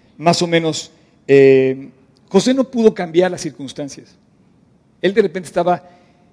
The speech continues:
de la noche a la mañana metido en un lío tremendo. No llegó a su casa, estaba en un hoyo. Cuando salió, lo ataron de manos y se lo llevaron de esclavo a Egipto. No le daban, ya no digan, o sea, de comer, no le,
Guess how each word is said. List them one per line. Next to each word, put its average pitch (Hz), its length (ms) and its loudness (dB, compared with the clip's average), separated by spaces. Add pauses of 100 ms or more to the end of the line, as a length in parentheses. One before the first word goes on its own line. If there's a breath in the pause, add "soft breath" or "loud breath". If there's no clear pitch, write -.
(580)
de 147 100 2
la 165 120 0
noche 220 220 0
a - 20 4
la 190 80 -4
mañana 160 420 -6
metido 175 540 -4
en 151 200 -8
un 175 220 -14
lío 202 340 -6 (680)
tremendo. 143 540 -8 (400)
No 170 160 -10
llegó 180 180 -2
a 151 40 -8
su 139 120 -12
casa, 165 420 -10
estaba 160 280 -10
en 156 80 -16
un 151 160 -16
hoyo. 175 280 -14 (120)
Cuando 135 200 -16
salió, 156 460 -10 (600)
lo 139 160 -10
ataron 190 400 -4
de 170 80 -14
manos 196 440 -12 (120)
y 135 60 -20
se - 100 -12
lo 135 80 -10
llevaron 156 320 -12
de 143 60 -16
esclavo 151 360 -12
a 143 40 -14
Egipto. - 360 -20 (540 soft breath)
No 156 100 -12
le 196 140 -2
daban, 196 240 -4
ya 202 100 -8
no 202 80 -8
digan, 190 400 -8 (1800)
o - 60 -20
sea, 147 180 0
de 131 80 -6
comer, 151 320 -4
no 170 120 -6
le, 170 120 -4